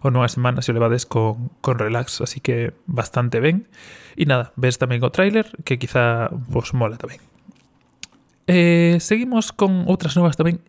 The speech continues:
inesperadas. Eh, non sei se sabedes, pero esta semana, se non me equivoco, se ve a nova de que Shaq, Shaq, tamén coñecido como Shaquille O'Neal, exxogador da N B A, pensaba que a Terra era plana. E con estas coñas que saen así de blogs e xente falando desto, atopei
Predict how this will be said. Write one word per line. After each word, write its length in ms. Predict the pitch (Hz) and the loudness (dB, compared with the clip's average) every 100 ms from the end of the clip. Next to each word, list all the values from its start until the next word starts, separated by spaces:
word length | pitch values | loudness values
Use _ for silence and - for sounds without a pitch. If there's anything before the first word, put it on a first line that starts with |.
| _ _ - | _ _ -2
inesperadas. 720 | 190 156 - - 120 117 - - | 2 2 0 -8 -6 -6 -6 0
Eh, 680 | 151 143 143 139 139 139 147 - _ _ - | 2 2 2 2 2 0 -2 -10 _ _ -2
non 160 | 165 190 | 2 2
sei 120 | 190 | 2
se 80 | 185 | 2
sabedes, 200 | 190 180 | 2 0
pero 120 | 160 | -2
esta 160 | 165 156 | -2 0
semana, 600 | 151 143 165 170 - - _ | 0 0 0 0 -4 -12 _
se 160 | - 147 | -6 0
non 120 | 143 | 0
me 40 | |
equivoco, 320 | 143 160 160 160 - - - - | 2 0 0 -4 -14 -18 -18 -2
se 160 | 147 | 0
ve 40 | 139 | 2
a 80 | |
nova 120 | 143 147 | 2 0
de 80 | |
que 400 | 143 135 131 131 | 2 4 4 4
Shaq, 400 | 127 - - - - _ | 2 -2 -4 -8 -12 _
Shaq, 400 | - - 147 - - - - | -8 -4 -4 -4 -14 -14 -6
tamén 240 | 147 139 139 | -2 0 2
coñecido 320 | 139 139 135 | 0 2 0
como 80 | 131 | 0
Shaquille 440 | - - 151 - | -4 -2 -4 -2
O'Neal, 360 | 135 135 135 135 | 0 2 2 0
exxogador 400 | - - 127 123 127 | -2 -2 0 0 0
da 320 | 120 123 123 | -2 -2 0
N 160 | 139 135 | 0 2
B 120 | 131 | 2
A, 200 | 143 - - - - - - - - | 0 -6 -18 -20 -20 -20 -20 -20 -2
pensaba 320 | 147 135 113 | 0 0 0
que 80 | 123 | -2
a 80 | - | -2
Terra 320 | 127 135 135 - | -2 -2 -2 0
era 240 | 131 - - | 0 -2 -6
plana. 480 | 117 - 139 139 - | -6 -6 -12 -10 2
E 320 | 233 220 196 | 4 4 4
con 240 | 180 180 | 2 2
estas 240 | 185 175 - | 2 -2 2
coñas 400 | 185 175 165 156 | 2 4 2 2
que 80 | |
saen 240 | 160 165 160 | 0 2 2
así 320 | 143 165 160 | 2 2 2
de 160 | 151 147 | 2 2
blogs 320 | 165 156 - | 2 0 0
e 100 | 147 | 0
xente 320 | - 156 147 139 | 2 0 2 0
falando 320 | 139 147 151 | 0 2 2
desto, 320 | 151 - - | 0 -2 -2
atopei 400 | 151 151 165 | 0 0 0